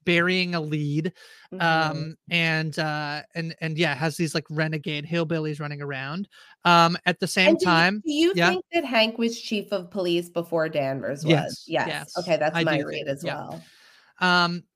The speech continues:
Speaker 1: we also get a scene where he gives skates to Pete so that he could go skating with Darwin. So it's like, you know, the duality of man.
Speaker 2: The duality of man.
Speaker 1: <laughs>
Speaker 2: Oh, and I do have, I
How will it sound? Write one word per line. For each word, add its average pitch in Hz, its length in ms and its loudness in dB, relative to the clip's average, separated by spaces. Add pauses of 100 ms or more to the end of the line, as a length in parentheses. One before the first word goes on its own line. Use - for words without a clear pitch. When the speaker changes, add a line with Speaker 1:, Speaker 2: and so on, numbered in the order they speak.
Speaker 1:
we 202 100 8
also 269 180 6
get 311 100 2
a 285 40 -2
scene 277 280 0
where 254 80 2
he 226 560 0 (560)
gives 214 240 4
skates - 540 2
to 202 580 2
Pete 254 360 -4
so 220 120 -2
that 202 160 0
he 202 100 -4
could 190 340 -2
go 190 140 0
skating 190 340 -2
with 190 120 -6
Darwin. 196 500 -2
So 175 520 2
it's - 200 -8
like, 170 320 -4
you 214 100 -6
know, 196 220 -6 (100)
the 202 440 -2 (720)
duality 202 420 4
of 196 140 -4
man. 196 160 -2 (260)
Speaker 2:
The 226 220 2
duality 190 420 8
of 180 120 -4
man. - 160 -8
Speaker 1:
<laughs> - 40 -20
Speaker 2:
Oh, 226 140 12
and 240 100 8
I 262 80 6
do 320 140 4
have, 330 240 6
I 233 100 4